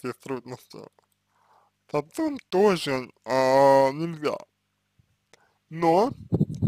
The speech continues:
тем не менее, а, следует на этом заострить внимание и как минимум не, а, отбрасывать сразу,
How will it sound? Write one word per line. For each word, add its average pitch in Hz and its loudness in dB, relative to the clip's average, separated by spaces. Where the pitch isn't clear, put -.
тем 156 4
не 165 -4
менее, 233 -4
а, 143 4
следует 196 -2
на 139 -2
этом 160 -2
заострить 143 -2
внимание 170 -4
и 185 -8
как - -8
минимум 151 -12
не, 147 -4
а, 135 0
отбрасывать 147 2
сразу, 127 -2